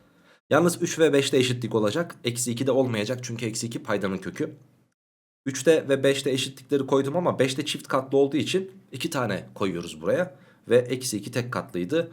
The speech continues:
Buraya bir tane içi boş boncuk taktık. Şimdi gördüğün üzere burası artı, burası artı ama burası eksi olduğu için eksiyle başlıyorum. Çift katlı köklerde işaret değiştirmiyordum. Tek katlı köklerde işaret değiştiriyordum.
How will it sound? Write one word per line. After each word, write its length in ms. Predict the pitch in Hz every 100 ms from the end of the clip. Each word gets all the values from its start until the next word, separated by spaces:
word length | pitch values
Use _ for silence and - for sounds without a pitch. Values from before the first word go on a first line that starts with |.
| - _
Buraya 240 | 104 110 117
bir 80 |
tane 400 | 113 98 131 156 - -
içi 240 | 117 117
boş 320 | 117 143 - 120
boncuk 320 | 101 104 -
taktık. 400 | 95 - - - _ _ _ _ _ -
Şimdi 400 | 254 208 - - - _ _ _ _ _ _ _
gördüğün 280 | 160 175 160
üzere 300 | 143 135 123
burası 280 | 120 120 98
artı, 360 | 98 - 170 151
burası 300 | 127 123 120
artı 260 | 98 -
ama 220 | 120 110 113
burası 280 | 123 117
eksi 220 | 98 - 95
olduğu 180 | 80
için 240 | 87 185 -
eksiyle 400 | 127 120 107 87
başlıyorum. 460 | 110 123 147 139 139 - _ _ _ _ _
Çift 220 | 190 185
katlı 260 | 160 147 -
köklerde 420 | 139 131 117 113
işaret 380 | 104 107 92 -
değiştirmiyordum. 600 | 90 - - 143 131 131 - - - - -
Tek 200 | 170 170
katlı 260 | 123 123
köklerde 440 | - 98 92 101 131
işaret 380 | - 101 135 127
değiştiriyordum. 500 | 104 - 92 82